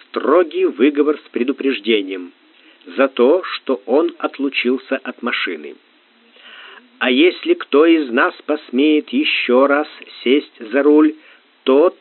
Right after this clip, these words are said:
вылетит с автобазы. «Что ты скажешь?» спросил я Игоря.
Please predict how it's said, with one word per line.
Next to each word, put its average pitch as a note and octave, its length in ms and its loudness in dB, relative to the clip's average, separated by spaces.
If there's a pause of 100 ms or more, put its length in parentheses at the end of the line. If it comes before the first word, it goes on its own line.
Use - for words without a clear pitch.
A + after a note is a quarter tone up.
вылетит C#3 800 -2
с - 40 -10
автобазы. B2 680 -6 (1500)
«Что - 380 -2 (100)
ты - 240 -4
скажешь?» G#2+ 680 -6 (260)
спросил A2+ 440 -2
я A2+ 260 -2
Игоря. A2+ 480 -2